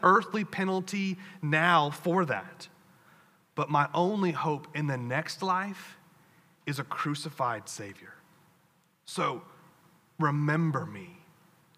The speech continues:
Remember me, accor-, not according to the sins of my youth and my transgressions,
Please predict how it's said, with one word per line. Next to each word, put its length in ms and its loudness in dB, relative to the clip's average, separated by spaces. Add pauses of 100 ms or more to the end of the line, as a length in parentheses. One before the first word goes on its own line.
(160)
Remember 600 4
me, 260 4
accor-, 520 -2
not 340 6
according 480 0
to 120 0
the 100 2
sins 400 0
of 120 -2
my 180 2
youth 420 -2
and 100 -4
my 160 2
transgressions, 840 -4